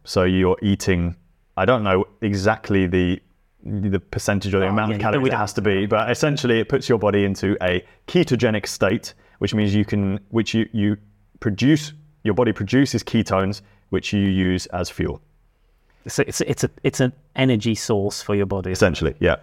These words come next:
Speaker 2: Um, I think that it is incredibly overrated, and I think people think that it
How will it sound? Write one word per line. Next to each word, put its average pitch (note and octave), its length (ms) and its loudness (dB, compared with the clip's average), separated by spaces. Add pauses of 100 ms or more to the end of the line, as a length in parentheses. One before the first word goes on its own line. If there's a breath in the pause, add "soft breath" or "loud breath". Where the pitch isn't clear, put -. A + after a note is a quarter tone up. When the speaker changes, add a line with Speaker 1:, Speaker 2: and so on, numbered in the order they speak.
(560 soft breath)
Speaker 2:
Um, G#2+ 500 0 (240)
I B2+ 680 2 (640)
think B2+ 460 -2 (160)
that G#2+ 400 -2 (520)
it G#3 200 -2
is A2 120 0
incredibly A2 1000 0
overrated, G2+ 760 0 (440)
and G2+ 140 -2
I G2+ 40 0
think G#2 400 -2
people G2+ 580 0 (360)
think - 460 -2
that A2 100 0
it G#2 180 2